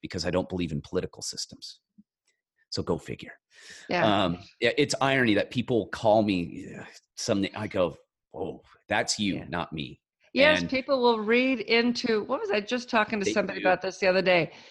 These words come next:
Speaker 2: They bring their preconceived notions
Speaker 1: Yep.
Speaker 2: to everything. So everything
Speaker 1: Yeah.
Speaker 2: you read, like when, um, the movie Brokeback Mountain came out,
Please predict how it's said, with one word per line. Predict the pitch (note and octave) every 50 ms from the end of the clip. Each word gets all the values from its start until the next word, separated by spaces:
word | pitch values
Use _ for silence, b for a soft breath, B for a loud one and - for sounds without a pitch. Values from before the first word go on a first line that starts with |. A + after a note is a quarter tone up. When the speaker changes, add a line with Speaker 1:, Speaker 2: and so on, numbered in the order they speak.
| B B B B
Speaker 2:
They | - G#3 A3
bring | G#3+ A3 A3+ A#3 A3+
their | G#3+ G3 F3
preconceived | F#3 - - A3+ A3+ A3+ - A#3+ G#3+ G#3 - - G#3+ G3+ F#3+ F#3+
notions | G3 F#3 F#3 F#3+ F#3+ - - G3+ F2+ F2 E2+ D#3+ E3 - - - _ _ _ _ _
Speaker 1:
Yep. | - F#2+ G2 - _ -
Speaker 2:
to | G#3+ -
everything. | G#3+ A3+ B3 A#3+ A3 - G#3+ F#3 E3+ D3 C3+ C3 - _ _ _ _ _
So | - - G#3 F#3+
everything | - - G#3+ G#3+ A3 - A3+ G#3 G3+
Speaker 1:
Yeah. | F#3+
Speaker 2:
you | F#3+ F#3 F3 F3+
read, | F#3 G#3+ G#3+ G3+ F#3+
like | G3+ G3 G3 G3 - -
when, | G3 G#3 G3+ G3+ G3
um, | F#3+ F#3 F#3 F#3 F#3+ F#3 F3+
the | - G3
movie | F#3+ G#3 G#3 G3 G3
Brokeback | F3+ F#3+ G3 F#3+ F#3+ - G3+ F#3 F#3 -
Mountain | G3 F#3 D3+ - F3+ -
came | - F3+ F3 E3
out, | D#3 D3 C#3+ -